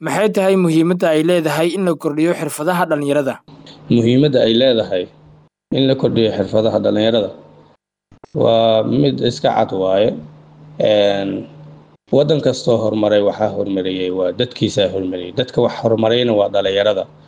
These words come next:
Speaker 2: Dhalinyaradaada hadday, eh, dad wax bartay ay yihiin,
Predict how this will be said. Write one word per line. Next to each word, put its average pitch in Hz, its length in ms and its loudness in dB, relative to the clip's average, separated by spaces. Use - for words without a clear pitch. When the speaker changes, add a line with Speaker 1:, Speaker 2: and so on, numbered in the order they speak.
Speaker 2:
Dhalinyaradaada 120 680 2
hadday, 110 600 0
eh, 95 500 0
dad 123 160 -2
wax 120 180 0
bartay 107 320 -2
ay 104 120 2
yihiin, 110 440 0